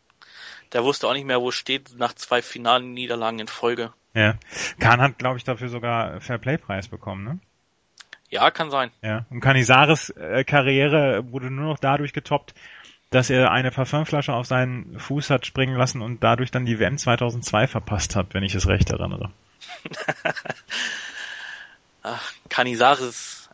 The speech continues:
Speaker 1: also Canizares war ja nie ein schlechter Torwart, aber
Speaker 2: Der
Speaker 1: dann kam auch relativ früh Iker Casillas beim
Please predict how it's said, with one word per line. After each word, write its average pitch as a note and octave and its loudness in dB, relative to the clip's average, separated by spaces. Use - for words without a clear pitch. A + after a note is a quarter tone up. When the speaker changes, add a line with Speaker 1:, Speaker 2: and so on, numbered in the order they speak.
Speaker 1:
also A#2 -2
Canizares C3+ -2
war C#3 4
ja C#3+ 2
nie D3 -8
ein D3+ -8
schlechter C#3+ -6
Torwart, D3+ 2
aber A#2 0
Speaker 2:
Der C3 8
Speaker 1:
dann C3+ -2
kam D3 4
auch C#3+ 0
relativ C#3 2
früh C#3+ -4
Iker D3 -2
Casillas D3 -2
beim B2 0